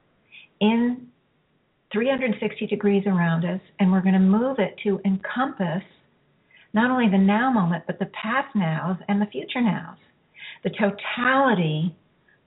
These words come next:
of all of the moments, all of the nows in the past, present, and future, where we have existed from the moment in time we were all expressed and,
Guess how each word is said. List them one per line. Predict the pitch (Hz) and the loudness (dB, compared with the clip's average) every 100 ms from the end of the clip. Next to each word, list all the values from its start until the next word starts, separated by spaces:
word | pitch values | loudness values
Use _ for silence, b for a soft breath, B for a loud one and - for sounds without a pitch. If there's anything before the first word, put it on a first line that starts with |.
| - | 0
of | 202 202 202 _ - | 2 2 -2 _ 0
all | 202 233 247 | 2 2 0
of | 247 | -4
the | 226 | -2
moments, | 214 208 196 165 160 - _ _ _ _ _ _ _ _ _ _ _ | 0 2 0 -2 -6 -16 _ _ _ _ _ _ _ _ _ _ _
all | 202 214 233 220 | 0 2 0 -2
of | 202 190 | -4 -2
the | 196 190 | -2 0
nows | 185 190 220 202 165 160 160 - _ b b b _ - | 0 0 0 0 -2 -6 -8 -16 _ b b b _ -6
in | |
the | 175 - - | -6 -6 -6
past, | 220 220 - | -4 -4 -6
present, | - 208 196 170 | -4 -2 -2 -2
and | 180 175 - | -2 -2 -4
future, | 233 240 - 156 165 - _ b - | -6 -6 -6 -6 -6 -8 _ b -2
where | 196 190 | 2 4
we | 190 208 | 4 4
have | 202 | 4
existed | 196 190 202 202 - 127 - | 0 0 0 0 -4 -10 -4
from | - 190 185 170 B B - | 2 4 4 0 B B -2
the | |
moment | 180 180 202 233 | 2 4 4 0
in | 220 | -4
time | - 220 208 202 | -4 0 2 2
we | 196 190 | 2 2
were | 180 180 - | 0 -2 -2
all | 190 214 233 | 0 0 -4
expressed | - - 208 202 220 - | -10 -8 -2 0 -2 -4
and, | 175 | -4